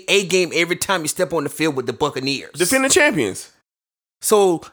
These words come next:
Speaker 1: I'm not finna sit here and say it's gonna be easy. It's gonna be a tough road, I think, to get to seventeen and oh for them. But
Speaker 2: Of course.
Speaker 1: I think it's a, a, a very strong possibility that they could definitely get to seventeen and oh, D.
Speaker 2: I'm just, I'm just looking at what's there.
Speaker 1: Mm-hmm.
Speaker 2: I'm looking at what's there.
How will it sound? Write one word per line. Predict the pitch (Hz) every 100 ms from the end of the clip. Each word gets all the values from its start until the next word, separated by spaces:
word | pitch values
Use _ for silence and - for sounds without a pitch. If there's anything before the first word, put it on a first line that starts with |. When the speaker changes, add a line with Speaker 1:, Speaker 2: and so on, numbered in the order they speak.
| _ _ _ _ -
Speaker 1:
I'm | 254
not | 302 269
finna | 202
sit | 185 214
here | 190
and | 175
say | 196 175
it's | 147
gonna | 180 165
be | 139
easy. | 131 196 202 175
It's | 160
gonna | 190 180
be | 175
a |
tough | 151 190 156
road, | 165 185
I | 143
think, | 139 135
to | 127
get | 139
to | -
seventeen | 139 123 120 127
and | 117 117
oh | 113
for | 113
them. | 107 101
But | 98 123 117 -
Speaker 2:
Of | -
course. | 427 120 113
Speaker 1:
I | 147
think | 170 147
it's | 131
a, | 127
a, | 123 127 120 110 104
a | - 123
very | 123 151 139
strong | 147 139 131
possibility | 143 139 113 127 127 117 107
that | 104 107
they | 113 127
could | 104
definitely | 104 117 107
get | 107 107
to |
seventeen | - 113 98 95 107
and | 101
oh, | 98
D. | 92 98 98 _ _
Speaker 2:
I'm | 110 123
just, | 135 - - - _ 127
I'm | 160
just | 165 143
looking | 160 160
at | 151 139
what's | 147 -
there. | 139 117 104 - - - _
Speaker 1:
Mm-hmm. | 113 123 120 -
Speaker 2:
I'm | 123
looking | 127 170
at | 170
what's | 196
there. | 175 175 185